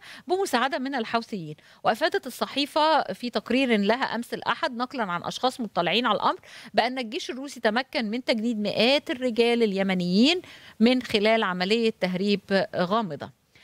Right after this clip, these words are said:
مسؤول بكوريا الشمالية بيقول إن موسكو زودت بيونج يانج بصواريخ مضادة للطائرات مقابل مشاركة قواتها الخاصة في حرب أوكرانيا. ونشوف التقرير ده عشان نفهم الصفقة دي،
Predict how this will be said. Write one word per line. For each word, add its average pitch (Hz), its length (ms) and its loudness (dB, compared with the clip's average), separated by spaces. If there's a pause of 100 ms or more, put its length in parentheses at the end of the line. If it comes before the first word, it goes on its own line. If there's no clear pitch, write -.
(160)
مسؤول 320 380 2
بكوريا 392 300 2
الشمالية 302 540 2
بيقول 269 340 -4
إن 285 160 -8
موسكو 311 420 -4
زودت 254 460 4
بيونج 240 420 -2
يانج 247 300 0
بصواريخ 214 500 -2
مضادة 233 360 0
للطائرات 208 640 0 (120)
مقابل 294 760 2 (340)
مشاركة 302 480 -2
قواتها 285 340 0
الخاصة 302 360 -4
في - 100 -14
حرب 254 220 -2
أوكرانيا. 160 440 -6 (280)
ونشوف 403 300 4
التقرير 302 380 -4
ده 262 100 0
عشان 233 240 -2
نفهم 247 300 -2
الصفقة - 420 0
دي، 285 240 4